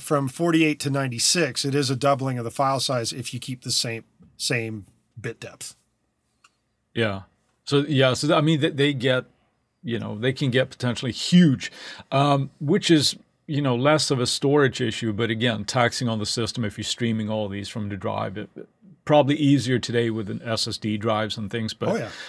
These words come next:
Speaker 2: um, it is very, very taxing, uh, on the system. Um, the important thing, or if you take nothing else away from this podcast, <laughs> is
Speaker 1: This episode, you mean.
Speaker 2: don't,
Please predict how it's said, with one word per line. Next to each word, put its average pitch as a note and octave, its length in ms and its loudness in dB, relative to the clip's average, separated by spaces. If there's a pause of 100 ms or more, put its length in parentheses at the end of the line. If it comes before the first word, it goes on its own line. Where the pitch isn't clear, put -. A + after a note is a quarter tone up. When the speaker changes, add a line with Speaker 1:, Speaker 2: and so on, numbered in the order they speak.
(200)
Speaker 2:
um, A#2 340 0
it C#3 160 6
is D3+ 140 6
very, C3 400 4
very A2+ 220 -2
taxing, G#2 540 -6 (640)
uh, G#2 340 -6
on A2 160 -2
the G2+ 80 -6
system. A2+ 420 -4 (500)
Um, D3 420 6 (1120)
the C3+ 400 2 (960)
important F#3+ 760 4
thing, C#3+ 300 2
or A#2 220 -2 (100)
if - 300 -2
you A#2 120 -2
take D3+ 300 -2
nothing D3+ 440 0
else D3 220 0
away B2 240 2
from A#2 200 -4
this G#2 140 -4
podcast, D3 1500 0
<laughs> - 40 0
is D3+ 520 6
Speaker 1:
This D3 240 4
episode, C3 500 0
you G#2+ 40 -6
mean. G#2+ 60 -6
Speaker 2:
don't, G3+ 440 8